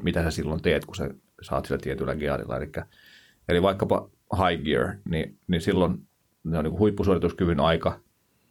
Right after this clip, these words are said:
jolloin sitten tehdään niitä oikeasti vaativimpia töitä todella intensiivisesti.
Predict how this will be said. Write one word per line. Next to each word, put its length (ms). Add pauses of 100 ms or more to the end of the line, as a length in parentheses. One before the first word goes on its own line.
(600)
jolloin 380
sitten 300
tehdään 440 (280)
niitä 260
oikeasti 400
vaativimpia 680 (500)
töitä 360 (300)
todella 300
intensiivisesti. 960